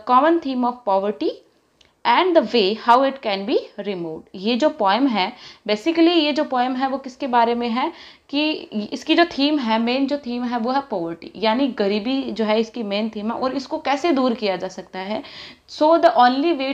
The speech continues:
to remove it is हार्ड वर्क। तो इसको दूर करने का सिर्फ और सिर्फ एक ही तरीका है, एक ही उपाय है और वो क्या है, आपका हार्ड वर्क।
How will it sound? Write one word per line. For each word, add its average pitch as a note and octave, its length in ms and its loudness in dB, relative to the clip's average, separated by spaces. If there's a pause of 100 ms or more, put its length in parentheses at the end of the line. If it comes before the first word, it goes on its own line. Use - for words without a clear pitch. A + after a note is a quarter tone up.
to C4+ 80 -4
remove A3 420 -6
it C4+ 180 -8 (240)
is F#4+ 180 -2 (720)
हार्ड F3 300 4
वर्क। E3 300 -10
तो C4+ 100 -8
इसको D#4 300 -6
दूर C#4 200 0
करने C#4+ 280 0
का C#4+ 100 -2
सिर्फ D#4 240 -8
और D4 80 0
सिर्फ D4 280 -10
एक B3 300 -6
ही C#4+ 360 0 (180)
तरीका B3 380 -2
है, B3 220 -2
एक A#3 360 -4
ही B3+ 240 -2
उपाय A#3+ 340 0
है A#3 140 0
और A3+ 200 -2
वो G#3+ 160 0
क्या A3 180 -2
है, C4 200 0 (540)
आपका G#3+ 380 4 (200)
हार्ड F#3+ 400 0
वर्क। E3 240 -8